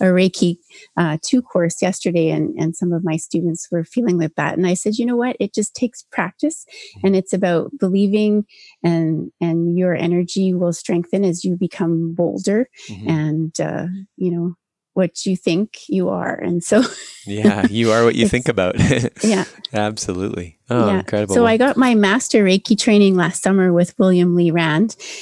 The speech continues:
Speaker 1: and that really helped, um, me become more in tune with that energy. And now I, I can teach others. And I find that when I'm giving Reiki treatments, like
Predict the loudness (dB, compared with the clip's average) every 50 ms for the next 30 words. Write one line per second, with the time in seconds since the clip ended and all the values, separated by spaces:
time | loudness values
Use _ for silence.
0 | -6 -2 0 2 2 2 2 2 2 0 0 0 -2 -2 0 2 2 4 4 4
1 | 4 4 4 2 0 0 -2 -2 -2 -4 -4 _ -12 -12 -12 -12 _ _ _ _
2 | _ _ 0 0 2 2 0 0 -2 -2 -6 -8 _ _ _ _ _ _ _ _
3 | _ _ -4 -2 0 0 0 0 -2 -4 -2 0 0 2 2 2 2 2 2 2
4 | 0 -2 -2 -2 0 0 0 0 0 -2 -4 -4 -2 -2 0 0 0 0 -2 -2
5 | -2 0 0 0 0 0 -2 -2 -2 -2 -2 -2 -2 -2 -4 -6 -6 _ -8 -6
6 | -6 -6 -8 -10 -8 -8 -6 -6 -6 -6 -6 -6 -6 -6 -6 -6 -4 -2 0 0
7 | 0 -2 -4 -8 -12 -18 -18 -18 -18 -10 -4 -2 0 2 2 2 0 0 0 2
8 | 2 2 2 2 2 2 2 2 2 0 0 0 2 2 2 2 0 0 -2 -2
9 | -4 -6 -4 -4 -4 -4 -4 -2 -4 -2 -2 -4 -6